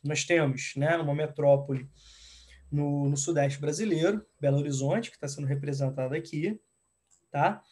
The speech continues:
E nós temos duas metrópoles no sul do Brasil, que no caso, Porto Alegre, tá? E Curitiba. Tudo bem? Beleza? Então, nós temos essa representação aí. Então, a maioria, né,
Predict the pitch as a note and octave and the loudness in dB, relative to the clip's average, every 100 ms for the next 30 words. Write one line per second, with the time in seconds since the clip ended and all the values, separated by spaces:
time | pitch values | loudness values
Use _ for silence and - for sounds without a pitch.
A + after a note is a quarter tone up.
0 | - _ - F#3+ G#3 A3 A3+ G3+ D#3+ A3+ | -20 _ -4 -2 -2 0 0 0 0 0
1 | A#3 G3+ F3 E3+ F3 F3 F3 G3 F#3+ F3+ | 0 0 0 4 4 2 -4 -4 -2 -2
2 | E3+ F#3 A3 F3 E3+ C3+ - - D3+ - | -2 -2 -2 0 0 0 -4 -8 -6 0
3 | D#3 F3 G3 - _ _ _ _ - C3+ | 4 4 0 -8 _ _ _ _ -6 -4
4 | F#3+ G3 D#3 D3+ A#3 - _ _ - - | 0 4 4 4 -2 -12 _ _ -20 -20
5 | - - - _ - D3 G3+ - - E3 | -20 -20 -20 _ -2 0 0 -4 -12 -10
6 | - A2+ - C3+ - _ _ _ _ _ | -8 -8 -8 -8 -12 _ _ _ _ _
7 | _ _ _ _ _ _ _ _ _ _ | _ _ _ _ _ _ _ _ _ _
8 | - C3+ E3+ B3 A#3 _ _ _ _ _ | -10 0 4 4 0 _ _ _ _ _
9 | _ _ - - - _ - C3+ D#3+ F3 | _ _ -18 -18 -18 _ -2 2 2 2
10 | E3 D#3+ E3 - E3 D#3 D3+ F3 D#3 E3 | -2 -6 -6 -6 -6 -2 -2 -2 -2 -4
11 | E3 D#3+ E3 E3 - E3 F3+ D3 - - | -4 -4 -4 -6 -6 -4 -2 -2 -4 -16
12 | _ - - - - - - _ _ _ | _ -20 -20 -20 -20 -20 -20 _ _ _
13 | _ _ _ _ _ _ _ _ _ - | _ _ _ _ _ _ _ _ _ -2
14 | D3+ D#3 F#3+ F#3+ E3 G#3 G#3+ E3 D3 D3+ | 2 4 4 4 2 2 4 4 4 2